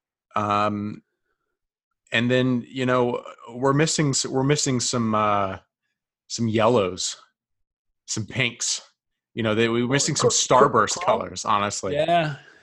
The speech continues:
Speaker 2: Yeah. I mean, Chrome, they have the pink going. They also have the pink socks, which is
Speaker 1: True.
Speaker 2: crazy.
Speaker 1: I mean, it, it,
Speaker 2: Um,
Speaker 1: maybe we should
Speaker 2: but
Speaker 1: just get rid of those.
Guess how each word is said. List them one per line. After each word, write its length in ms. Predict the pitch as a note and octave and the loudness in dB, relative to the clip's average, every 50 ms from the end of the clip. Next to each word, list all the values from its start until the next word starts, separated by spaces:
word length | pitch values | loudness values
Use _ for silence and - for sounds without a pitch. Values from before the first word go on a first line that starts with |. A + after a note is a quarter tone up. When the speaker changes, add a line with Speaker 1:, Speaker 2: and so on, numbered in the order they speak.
| _ _ _ _ - | _ _ _ _ -4
Speaker 2:
Yeah. 320 | C3 C3+ D3 D3 C#3+ C#3 - - C3 B2+ - - | -2 0 0 0 0 -2 -4 -8 -12 -10 -2 -2
I 80 | D#3+ | 0
mean, 360 | D#3+ E3+ E3+ E3+ E3+ E3 E3 - - | 2 2 2 2 2 0 -2 -6 -12
Chrome, 480 | - - F3+ F#3 F#3+ G#3+ A3+ A#3 A3+ F3 | -4 0 4 4 4 4 4 2 2 2
they 140 | C#3+ D#3+ E3+ | 4 4 4
have 200 | E3 E3+ F3 D3+ | 4 2 2 2
the 100 | F3 E3+ | 0 0
pink 420 | E3+ D#3 B2+ A#2 A#2+ - - _ | 2 2 2 2 0 -4 -4 _
going. 300 | - A2 G#2+ G#2+ G#2+ G#2 | -2 0 0 0 0 -2
They 100 | G#2+ G#2+ | 0 0
also 200 | G#2+ A2+ - - | 0 0 0 -2
have 100 | A#2 G2 | -2 -4
the 60 | - | -4
pink 220 | G2+ - A2+ G#2+ G#2 | -4 -2 -2 -2 0
socks, 460 | - A2+ G2+ F#2+ F#2+ - - - - | 0 0 0 0 -2 -2 -6 -8 -8
which 180 | F#2 F2 - F2 | -8 -6 -6 -6
is 340 | G2+ F#2 - - - - - _ _ _ _ _ - - | -4 -4 -4 -6 -6 -8 -12 _ _ _ _ _ -10 -6
Speaker 1:
True. 340 | - F3+ D#3 A#2+ G#2 G2 | 0 2 4 4 4 2
Speaker 2:
crazy. 60 | G2 G3 | 2 0
Speaker 1:
I 40 | |
mean, 160 | G2 G2+ G2+ G2 | -2 -2 -2 -2
it, 200 | G2+ G2+ - F3+ | -2 -4 -4 -8
it, 100 | G#2+ - - A2+ | -12 -10 -8 -6
Speaker 2:
Um, 360 | A2 G#2+ G#2 G2+ G2+ G2 F2+ - _ _ _ _ _ _ _ - | -4 -2 -2 -2 -2 -6 -8 -14 _ _ _ _ _ _ _ -8
Speaker 1:
maybe 120 | A2+ A#2 | -6 -6
we 60 | A2+ | -6
should 80 | - C3+ | -6 -6
Speaker 2:
but 40 | B2+ | -8
Speaker 1:
just 120 | B2 - | -8 -8
get 100 | G2 F2+ | -10 -10
rid 120 | F2+ F2+ | -10 -12
of 60 | F2+ F2+ | -12 -12
those. 280 | F2 F2 F2 - - | -14 -14 -16 -18 -18